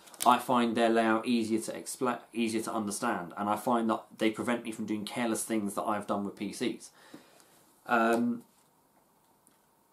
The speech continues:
for what bad things Android have, Apple have something good for. For what bad points Apple have, Android will have something good for.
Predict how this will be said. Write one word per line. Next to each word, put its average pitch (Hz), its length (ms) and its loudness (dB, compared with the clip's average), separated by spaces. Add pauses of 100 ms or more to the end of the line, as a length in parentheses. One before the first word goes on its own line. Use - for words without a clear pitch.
(200)
for 151 160 0
what 170 420 10
bad 156 300 6
things 147 240 2
Android 131 520 2
have, 123 300 2
Apple 123 340 -2
have 120 140 -4
something 110 260 -2
good 104 180 -2
for. 92 180 -2
For 110 140 0
what 131 260 6
bad 151 300 4
points 139 400 -2
Apple 160 360 0
have, 120 280 -2 (280)
Android 120 480 2
will 113 120 2
have 110 160 -2
something 110 260 -2
good 104 180 0
for. - 220 -12